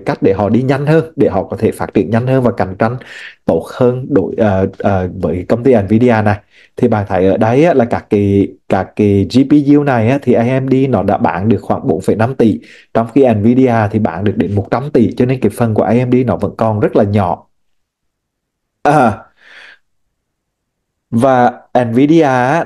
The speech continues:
thì là nó có cái, cái khả năng của nó thì nó trải dài trên tất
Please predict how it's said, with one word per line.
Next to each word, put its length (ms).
thì 200
là 320
nó 540
có 460
cái, 260
cái 480
khả 200
năng 260
của 140
nó 340
thì 140
nó 340
trải 320
dài 340
trên 200
tất 100